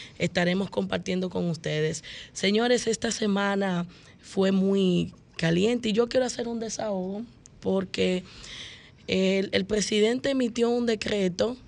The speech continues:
en el que designaba algunos, algunas personas en el servicio exterior y entre ellos llamó mucho la atención la designación de Luz Alba Jiménez, quien era, fue, ah, ministra de Juventud.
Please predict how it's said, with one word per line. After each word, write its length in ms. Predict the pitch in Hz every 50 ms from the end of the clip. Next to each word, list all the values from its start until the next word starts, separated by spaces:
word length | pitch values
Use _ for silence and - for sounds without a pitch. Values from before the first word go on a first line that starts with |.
| - -
en 160 | - 180 185
el 200 | 185 185 180 175
que 440 | 180 - 196 185 180 180 175 175 185 185
designaba 600 | 190 185 180 - - 190 175 180 185 196 202 226
algunos, 600 | 220 214 208 214 214 220 214 214 208 - - - - - - - -
algunas 400 | - 190 185 180 185 190 208 202
personas 640 | - - - 214 180 - - 185 190 202 202 196 -
en 80 | 185 175
el 80 | 180
servicio 500 | 175 - 175 170 170 175 190 185 - -
exterior 640 | 175 - - - 214 196 190 180 170 165 165 160 190 - - - - - - - - - -
y 100 | - 214
entre 480 | 226 247 240 233 247 247 240 226 214 214
ellos 220 | 208 202 214 208
llamó 260 | 208 202 180 175 180 196
mucho 300 | 208 220 208 - 214 208
la 80 | 208
atención 540 | 208 - 220 214 208 - 202 196 196 196 196
la 100 | 185 185
designación 960 | 185 175 - 196 185 175 180 175 170 - - 202 196 196 196 185 185 190 190 - - - - - - - - - -
de 260 | - 170 180 180 180
Luz 440 | 175 180 185 202 214 240 226 - - - -
Alba 380 | - 208 208 226 233 233 240 220
Jiménez, 580 | 220 240 240 214 202 190 185 185 196 196 -
quien 380 | - - - 180 180 180 185 185
era, 360 | 196 196 214 220 233 254 254 - - - - - - - - -
fue, 520 | - - - 208 214 226 226 214 220 - - - - - -
ah, 400 | - 175 170 165 165 165 160 - - - - - - - -
ministra 640 | - 190 190 190 190 208 233 226 - - 196 180 175
de 100 | 175 175
Juventud. 640 | 160 165 185 175 170 170 165 160 - 165 139 127